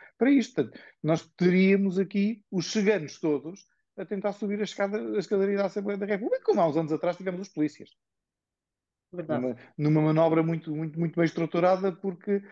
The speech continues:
Speaker 1: eh, houve realmente uma invasão de, da escadaria da Assembleia da República, mas que estrategicamente, eh,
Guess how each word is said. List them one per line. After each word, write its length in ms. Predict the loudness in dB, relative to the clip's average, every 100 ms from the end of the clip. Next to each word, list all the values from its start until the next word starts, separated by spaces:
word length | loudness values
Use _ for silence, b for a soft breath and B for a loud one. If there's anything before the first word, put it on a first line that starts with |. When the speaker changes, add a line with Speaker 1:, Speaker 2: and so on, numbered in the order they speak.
| B B
Speaker 1:
eh, 280 | 2 4 4 4
houve 320 | 4 4 -2
realmente 540 | -4 -2 -2 -6 -14 -12
uma 100 | -6
invasão 580 | 0 0 2 2 2 -8 _ _ _
de, 400 | -10 -8 -6 -6
da 120 | -6
escadaria 400 | 0 2 4 4
da 80 | 2
Assembleia 320 | 0 0 0
da 60 | 0
República, 440 | -4 -6 -8 -4
mas 120 | -4
que 80 | -4
estrategicamente, 840 | -4 -4 -2 -2 0 0 0 -4 -8 _ _ _ _
eh, 120 | -16